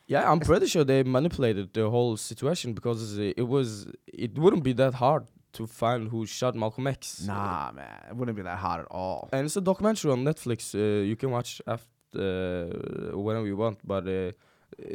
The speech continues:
Speaker 1: there's a guy who tries to find who really killed Malcolm X,
Speaker 2: Mm.
Speaker 1: and he finds, like, he's ninety-nine percent sure who shot Malcolm X and why, and
Speaker 2: Yeah.
Speaker 1: when he, they did it and why they did it and why police didn't do anything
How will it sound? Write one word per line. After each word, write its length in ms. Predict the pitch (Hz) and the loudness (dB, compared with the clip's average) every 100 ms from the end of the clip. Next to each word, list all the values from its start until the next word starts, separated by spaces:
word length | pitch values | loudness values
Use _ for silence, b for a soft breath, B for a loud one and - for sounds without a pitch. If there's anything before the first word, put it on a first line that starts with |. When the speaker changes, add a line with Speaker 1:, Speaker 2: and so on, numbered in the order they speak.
| 117 | -4
Speaker 1:
there's 180 | 127 120 | -2 -2
a 40 | 123 | 0
guy 280 | 117 120 | 2 4
who 160 | 117 120 | 2 -2
tries 380 | - 123 117 - | 0 2 2 0
to 80 | 120 | -10
find 480 | - 113 110 110 104 113 - | -2 2 2 0 -6 -12 -6
who 320 | 120 113 113 | -4 -2 -2
really 320 | 107 113 113 104 | -2 0 0 -2
killed 340 | - 120 104 | -2 -4 -2
Malcolm 320 | 107 110 117 | -4 -4 -4
X, 360 | 123 - - - | -6 -6 -12 -4
Speaker 2:
Mm. 380 | 127 123 113 107 | 0 2 2 0
Speaker 1:
and 160 | 120 123 | 0 0
he 80 | 123 | -2
finds, 1080 | 117 - 117 156 170 117 92 - - - - - | -6 -2 2 2 0 -6 -8 -14 -12 -12 -12 -4
like, 300 | 107 110 101 _ _ _ _ _ _ _ _ _ _ _ - | 0 0 -4 _ _ _ _ _ _ _ _ _ _ _ -8
he's 300 | 135 139 131 | -4 -4 -4
ninety-nine 760 | 127 139 143 135 156 139 123 | 0 2 2 0 -2 0 0
percent 320 | 123 117 127 | -2 -4 -4
sure 260 | 120 131 127 | -2 0 0
who 140 | 117 117 | 0 -2
shot 280 | - 113 | -2 -2
Malcolm 320 | 113 107 127 110 | -2 -4 -4 -6
X 200 | 107 - | -6 -6
and 280 | 98 101 | -4 -2
why, 220 | 98 101 90 b b b | 0 0 -2 b b b
and 200 | 113 95 | -4 -2
Speaker 2:
Yeah. 60 | 113 | 0
Speaker 1:
when 240 | 117 117 | 0 0
he, 140 | 117 113 | 0 -2
they 320 | 95 107 107 | -2 -2 0
did 220 | 101 117 | 0 -2
it 100 | 104 | 0
and 260 | 104 101 101 | -2 -2 0
why 220 | 101 101 | 2 2
they 200 | 98 101 | 0 -4
did 200 | 95 107 | -2 -4
it 100 | 95 | -2
and 300 | 104 101 95 | -4 -4 -2
why 180 | 104 101 | -2 -2
police 380 | - 113 107 - | -2 -4 -4 -6
didn't 460 | 107 101 101 90 | -4 -2 -4 -6
do 180 | 101 101 | -4 -2
anything 400 | 113 107 87 | -2 -2 -8